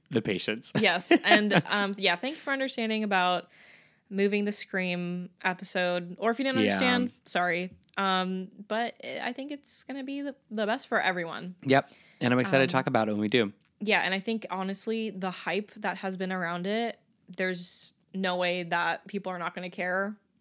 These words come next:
Speaker 2: uh, you know,
Speaker 1: Yeah.
Speaker 2: in a month or two.
Speaker 1: Totally.
Speaker 2: And, uh, we ninety-nine percent are getting Scream Six, so <laughs>
Speaker 1: I love that. Oh,
Speaker 2: Um,
Speaker 1: I mean, th-, they definitely didn't, like, make this movie to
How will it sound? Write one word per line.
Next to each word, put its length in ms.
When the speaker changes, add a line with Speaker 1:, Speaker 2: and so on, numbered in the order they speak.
Speaker 2:
uh, 20
you 360
know, 80
Speaker 1:
Yeah. 80
Speaker 2:
in 80
a 20
month 220
or 80
two. 240
Speaker 1:
Totally. 500
Speaker 2:
And, 280
uh, 380
we 380
ninety-nine 460
percent 280
are 80
getting 200
Scream 240
Six, 340
so 280
<laughs> 340
Speaker 1:
I 100
love 340
that. 500
Oh, 180
Speaker 2:
Um, 40
Speaker 1:
I 80
mean, 180
th-, 140
they 200
definitely 320
didn't, 240
like, 180
make 420
this 160
movie 260
to 220